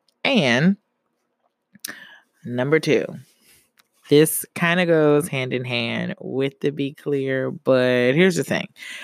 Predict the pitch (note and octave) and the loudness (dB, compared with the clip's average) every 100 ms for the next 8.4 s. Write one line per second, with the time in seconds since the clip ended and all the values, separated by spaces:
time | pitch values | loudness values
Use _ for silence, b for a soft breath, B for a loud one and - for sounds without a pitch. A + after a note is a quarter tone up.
0 | B - F#3+ A3+ C4+ G3 E3 D#3 C#3 C3+ | B -2 2 2 4 4 4 2 0 -2
1 | C3 C#3+ D#3 E3+ E3 C#3+ C#3 C#3 B2+ B2+ | 2 2 2 0 2 2 0 -2 -2 -2
2 | - - C#3 - B2+ - B2 A#2+ - - | 0 -2 -4 -4 -4 -4 -6 -6 -4 -2
3 | - - - - _ B B B - C3+ | -2 -2 -8 -12 _ B B B -2 0
4 | C3+ B2+ C3 C3 F3 B2 A#2+ - C3+ C3 | -2 -4 -2 -2 0 0 -2 -4 -6 -6
5 | B2 A#2+ A2+ F2 C3 A#2 G#2+ A2+ A#2+ G2 | -4 -2 -2 -2 -2 -2 -2 -2 0 -2
6 | - C#3+ C#3 C#3 C3+ C3+ C3+ _ - B2 | -2 -4 -4 -2 -2 -2 -6 _ -6 -6
7 | - - B2 B2 G#2+ A2+ A#2 - A2+ - | -4 -2 -2 -2 -4 -4 -4 -2 -4 -4
8 | - - C#2+ - | -8 -6 -6 -8